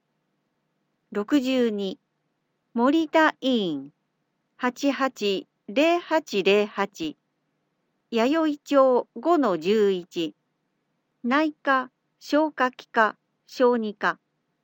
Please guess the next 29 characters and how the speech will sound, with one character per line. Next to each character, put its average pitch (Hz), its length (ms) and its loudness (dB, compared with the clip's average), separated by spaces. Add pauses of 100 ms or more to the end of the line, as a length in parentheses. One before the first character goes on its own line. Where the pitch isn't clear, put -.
(640)
土 240 160 0
曜、 294 400 0
午 311 180 2
後 220 220 2 (100)
休 190 260 -4
診。 175 360 -10 (760)
木 254 340 -4
曜、 302 360 2 (220)
日 233 380 -4
曜、 220 260 2
祝 - 320 -4
日、 208 480 -4 (320)
一 277 300 0
日 247 400 -2
休 190 320 -4
診。 170 340 -8 (1900)
六 277 340 -4
十 262 280 0
三、 208 400 -4 (680)
鶴 294 320 -2
巻 240 520 -2 (160)
メ 277 240 2
ン 349 80 0
タ 320 160 0
ル 311 160 -4
ク 302 160 -2
リ 285 160 4
ニ 165 160 -2
ッ - 40 -20